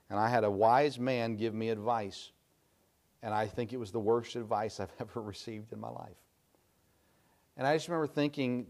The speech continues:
and that, that may be a broad statement, but nonetheless, uh, I just remember thinking, "I respect this man, I appreciate this man, I love this man,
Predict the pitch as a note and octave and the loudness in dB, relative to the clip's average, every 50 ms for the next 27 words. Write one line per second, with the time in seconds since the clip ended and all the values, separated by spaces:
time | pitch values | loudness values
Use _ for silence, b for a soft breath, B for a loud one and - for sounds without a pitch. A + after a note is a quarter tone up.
0 | - - D3+ D3+ D3 C#3+ C3 A2 A2 A#2 A#2+ A#2 A2 G#2+ G#2 G2 F2+ F#2+ F2+ E2 | -10 -8 -4 0 2 2 2 2 0 0 0 0 0 0 -4 -4 -4 -4 -4 -4
1 | E2 D#2+ F2+ F#2 F2 E2+ E2 - - - A2 G2 E2 E2 D2 - - B2 C3 C#3 | -6 -4 -2 0 0 0 0 -2 -4 -6 -4 -4 -6 -8 -4 -2 0 0 2 2
2 | C3+ A#2+ A2 A2 G#2+ G2 F#2 - - - b b b b b b - B2+ B2+ B2 | 0 0 0 0 0 0 -2 -4 -8 -16 b b b b b b 0 2 4 6
3 | A#2+ A#2+ B2 A2+ C#3+ D3 C3 - E3 E3 D3 C3+ - - D3 D3 C#3+ C#3 B2 A#2+ | 6 4 4 2 0 0 0 -2 -2 -2 -2 -2 -2 -2 -4 -2 -2 -2 -2 -4
4 | B2 - - A#2+ A#2 A2+ A2+ A2 G#2+ - - - - C#3+ D#3 D#3+ - - E3 D3 | -4 -4 -2 0 0 2 2 0 -2 -4 -8 -2 2 2 2 2 2 -4 -8 -8
5 | - - D#3 D#3 D#3+ D#3+ D#3+ D#3+ D#3 D3 - _ - A2 G#2 G2+ G2+ - - - | -8 -6 -6 -4 -4 -4 -6 -8 -10 -14 -18 _ -10 -6 -6 -6 -6 -8 -10 -2
6 | - D3 D#3+ F3 - - F3 D#3+ - - C3+ - - - C#3+ C#3 C#3 C3+ A#2 A2+ | 2 2 2 2 2 0 -2 -2 -2 -4 -8 -12 -8 -4 -2 0 0 0 0 -2
7 | G#2 G#2 A2 A#2+ C3+ D3 D3 D#3 D3 - - D3+ D3 C#3+ C#3+ C3+ C3 | 0 4 6 6 6 6 6 2 -4 -4 -4 -2 -2 0 0 -2 -4